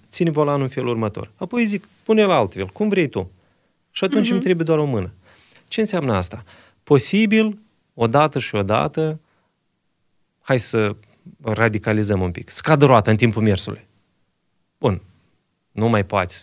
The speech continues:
Speaker 1: O să aveți cam-, comentarii că nu mai poate.
Speaker 2: <laughs>
Speaker 1: Bine, vecin, aveți un vecin bun și... Da?
Speaker 2: Da, eu știu cazuri când
Speaker 1: Și
Speaker 2: căzut chiar.
Speaker 1: un conducător fără experiență, el nu înțelege că acolo o leagă vibrează mașina sau nu și la un moment sare roata.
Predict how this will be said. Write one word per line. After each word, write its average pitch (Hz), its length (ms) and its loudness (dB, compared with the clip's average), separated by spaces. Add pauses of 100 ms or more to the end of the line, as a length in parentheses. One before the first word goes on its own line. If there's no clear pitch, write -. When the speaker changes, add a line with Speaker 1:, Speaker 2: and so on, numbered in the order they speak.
(180)
Speaker 1:
O 101 100 -4
să 101 160 -6
aveți 101 280 -2
cam-, 98 300 -4
comentarii 101 520 -4
că 95 240 -10
nu 101 160 -6
mai 98 160 -6
poate. 90 240 -10 (220)
Speaker 2:
<laughs> 226 160 -10
Speaker 1:
Bine, 190 220 2
vecin, 160 420 0
aveți 147 280 0
un 139 80 0
vecin 123 320 0
bun 165 180 -2
și... 156 200 -8 (920)
Da? 175 400 -8 (160)
Speaker 2:
Da, 302 220 -4
eu 311 80 -6
știu 320 240 -6
cazuri 214 340 -8
când 226 260 -10 (880)
Speaker 1:
Și - 200 -6
Speaker 2:
căzut 226 360 0
chiar. - 180 -6
Speaker 1:
un 185 60 4
conducător 190 520 2
fără 190 200 0
experiență, 196 500 0
el 208 80 0
nu 202 100 0
înțelege 104 440 0
că - 120 -4
acolo 107 380 -4
o 123 60 -2
leagă 104 220 -2
vibrează 123 520 -2
mașina 110 360 -6
sau 127 180 -6
nu 170 160 -4 (220)
și - 120 -10
la 202 60 0
un 190 100 2
moment 185 300 2
sare 170 220 2
roata. 104 280 0